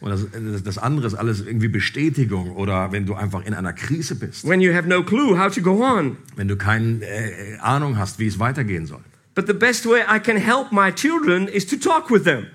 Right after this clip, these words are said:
Speaker 1: Aber das Beste, wie ich, äh, beste Art, wie ich meinen Kindern helfen kann, ist, wenn ich mit ihnen direkt spreche.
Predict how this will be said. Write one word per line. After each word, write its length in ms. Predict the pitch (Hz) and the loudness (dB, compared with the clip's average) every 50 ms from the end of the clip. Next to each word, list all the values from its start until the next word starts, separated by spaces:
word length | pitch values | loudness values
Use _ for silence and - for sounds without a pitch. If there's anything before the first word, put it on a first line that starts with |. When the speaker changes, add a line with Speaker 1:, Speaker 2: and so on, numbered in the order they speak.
| - _ | -10 _
Speaker 1:
Aber 200 | 104 107 110 113 | -2 0 0 0
das 220 | 113 107 95 90 | 0 0 -2 0
Beste, 420 | - 135 156 135 - - 123 104 92 | 0 0 0 0 0 0 0 2 2
wie 100 | 123 139 | 2 0
ich, 260 | - 143 - - - | 0 -2 -2 -4 -6
äh, 260 | 95 110 107 120 113 | -6 -4 -4 -4 -2
beste 320 | 107 85 - 117 - 139 90 | -2 -2 -2 -2 -2 -2 -2
Art, 220 | 117 120 98 104 | 0 0 0 0
wie 40 | 117 | -2
ich 100 | 104 90 | -2 -2
meinen 160 | 101 98 101 | -2 -2 0
Kindern 280 | 92 160 185 208 156 135 | 0 0 2 2 2 2
helfen 260 | 117 113 113 95 95 | 2 2 2 0 0
kann, 140 | 95 113 117 | -2 -2 -2
ist, 160 | 113 110 98 | -2 -4 -2
wenn 120 | 120 123 127 | -2 -2 -2
ich 180 | 113 101 - | -2 -4 -4
mit 180 | - 123 117 117 | -4 -4 -2 -2
ihnen 140 | 139 127 110 | -2 -2 0
direkt 240 | 117 117 127 110 | 0 -2 -2 -4
spreche. 320 | - - - 165 151 113 | -6 -6 -4 -4 -2 -2